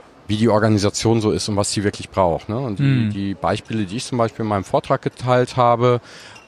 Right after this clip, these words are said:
Speaker 1: die passen bei uns sehr gut. Ich glaub, es gibt auch viele andere Ansätze, aber es, es hängt immer sehr stark von der Zielgruppe an. Und, äh, deswegen glaub's, glaub ich auch, es braucht viel Ausprobieren, was New Learning wirklich für das eigene Unternehmen bedeuten sollte.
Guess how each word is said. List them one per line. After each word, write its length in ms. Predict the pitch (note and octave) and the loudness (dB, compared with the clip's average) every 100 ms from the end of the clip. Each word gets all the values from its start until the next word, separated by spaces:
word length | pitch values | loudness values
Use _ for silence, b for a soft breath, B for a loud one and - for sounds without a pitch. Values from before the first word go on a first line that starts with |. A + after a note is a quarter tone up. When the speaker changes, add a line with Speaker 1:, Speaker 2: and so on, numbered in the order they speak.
| B - - | B -16 -12
Speaker 1:
die 60 | |
passen 320 | - A2+ - | -6 -4 -2
bei 60 | G2 | -2
uns 200 | F#2 D#3 | 0 0
sehr 120 | E3 | -2
gut. 500 | D3+ F3 B3 - - - _ _ - | -2 -2 -4 -10 -14 -20 _ _ -14
Ich 80 | - | -2
glaub, 180 | A2 | -2
es 100 | G2+ | -2
gibt 160 | - - | -4 0
auch 220 | G2 G#2 | 2 0
viele 340 | - - A2+ F2 | -2 -2 0 2
andere 720 | A2+ D#3 D#3 D3+ D3 F2+ - | 0 2 4 4 2 0 0
Ansätze, 800 | B2+ C3+ C3+ - - C#3 C3+ - | 0 2 0 0 0 4 4 2
aber 340 | G#2 G#2+ A2+ | 0 2 2
es, 120 | A2 | 2
es 200 | A2 - | -2 -6
hängt 180 | G#2+ A#2+ | -4 -4
immer 220 | G2 A2+ | -4 -2
sehr 180 | G#2+ A2 | 2 2
stark 320 | G#2+ G#2+ - | 2 -2 -2
von 140 | - G#2+ | -2 0
der 80 | F#2+ | 0
Zielgruppe 520 | - A#2+ G#2 - G#2+ | 2 2 2 2 2
an. 200 | E2+ G2+ B B B B | 2 0 B B B B
Und, 360 | - G2 G2 - | 0 0 0 -2
äh, 200 | F#2+ F#2+ | 0 0
deswegen 360 | F2+ - G2+ F#2+ | 0 -2 -2 2
glaub's, 400 | G2 - - - - | 0 0 -10 -10 0
glaub 180 | G#2 G#2+ | 0 2
ich 140 | - | 0
auch, 160 | F#2+ G2 | -2 -2
es 280 | - - - | -6 -10 -6
braucht 260 | - G2+ - | 2 2 2
viel 200 | B2 G#2+ | -4 0
Ausprobieren, 840 | G2 - - F2 F2+ F2+ G2 G#2 B B B - | 0 -2 -4 -2 2 2 2 -2 B B B 0
was 260 | G2 - | 0 2
New 160 | A2 G#2+ | 2 4
Learning 480 | F#2 F#2 G#2 A2+ F#2+ | 4 4 4 2 0
wirklich 380 | G#2 - A2 | 0 -2 -4
für 80 | - | -4
das 160 | F2 - | -6 -2
eigene 280 | F2 F#2+ G2+ | 0 2 0
Unternehmen 460 | F2 F#2+ G2 G2 | 0 -2 0 0
bedeuten 380 | D2+ D#2+ E2+ F2 | -2 0 0 -2
sollte. 380 | F2 E2+ F2+ | -2 0 -2